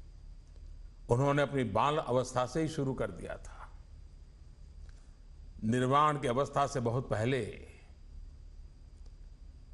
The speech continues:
जब वो स्वामी प्रणवानंद नहीं हुए थे, सिर्फ विनोद के नाम से जाने जाते थे। अपने गांव के घर घर जाकर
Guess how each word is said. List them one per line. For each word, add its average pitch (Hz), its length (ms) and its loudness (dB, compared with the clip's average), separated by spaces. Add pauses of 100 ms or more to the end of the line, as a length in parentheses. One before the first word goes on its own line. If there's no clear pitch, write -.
(520)
जब 127 200 8
वो 135 100 6
स्वामी 131 340 4
प्रणवानंद 143 1000 4
नहीं 127 280 6
हुए 156 300 6
थे, 160 260 2 (1040)
सिर्फ 160 240 4
विनोद 160 520 8
के 185 80 6
नाम 165 240 8
से 156 180 4
जाने 131 280 6
जाते 113 340 4
थे। - 260 -8 (1400)
अपने 139 320 4
गांव 143 320 6
के 143 160 2
घर 117 280 4
घर 143 200 6
जाकर 127 720 2